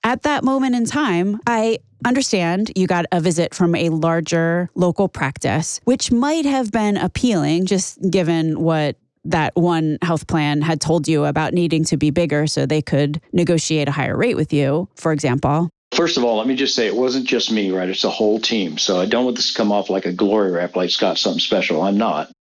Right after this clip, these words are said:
Speaker 2: I just love being with people who care about the health of other people. And so as a team, what happened was that the care we were taking for, of our patients got noticed. A person walked in and he said, "We have a hundred and eighty-two clinics, three hundred and forty-three doctors,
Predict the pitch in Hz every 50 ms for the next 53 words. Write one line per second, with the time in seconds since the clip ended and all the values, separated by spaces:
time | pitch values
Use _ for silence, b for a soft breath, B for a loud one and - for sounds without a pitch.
0 | _ _ 120 113 110 117 107 - - 107 107 110 107 101 98 - 113 107 101 95
1 | 95 95 - - 110 107 - 101 92 92 92 - - 113 107 95 87 85 90 87
2 | 85 - - - 101 107 101 92 - 104 90 92 87 85 - - 143 127 - 101
3 | 95 90 92 - - 104 92 87 87 - - - 165 160 151 131 110 104 101 101
4 | 101 - _ _ _ _ _ 127 104 95 139 151 165 160 131 107 107 98 101 101
5 | 98 101 101 101 - - - 123 127 117 110 107 107 - - - 135 123 123 110
6 | 107 - - 151 156 160 175 170 170 160 147 135 - 135 131 127 123 131 135 120
7 | - - 113 104 - - 117 - 110 104 101 - - 131 123 - 117 104 - -
8 | 117 110 104 101 95 90 92 98 - - - - - - 117 - - - 143 147
9 | - - 143 131 120 117 110 - 120 110 107 101 - - 110 104 101 - _ _
10 | - 139 147 139 123 110 104 101 - 139 135 135 147 135 131 131 131 131 127 -
11 | 143 - - 110 104 98 98 95 - - - 135 139 135 151 147 143 131 127 120
12 | 117 - 123 120 123 117 117 - 123 110 98 104 101 98 95 - 90 76 78 82
13 | - -